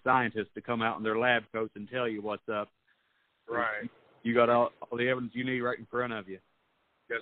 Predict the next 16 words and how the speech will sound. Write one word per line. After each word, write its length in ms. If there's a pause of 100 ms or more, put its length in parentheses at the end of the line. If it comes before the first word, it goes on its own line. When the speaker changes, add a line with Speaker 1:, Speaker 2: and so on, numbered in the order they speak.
Speaker 2:
sir. 420
And 140
there 240
he 60
was, 320 (1700)
standing 320
there, 340 (1040)
still 220
as 140
a 40
rock, 380 (600)
black 260
as 60 (140)
coal, 340 (500)
Speaker 1:
Mm. 220 (400)
Speaker 2:
and, 140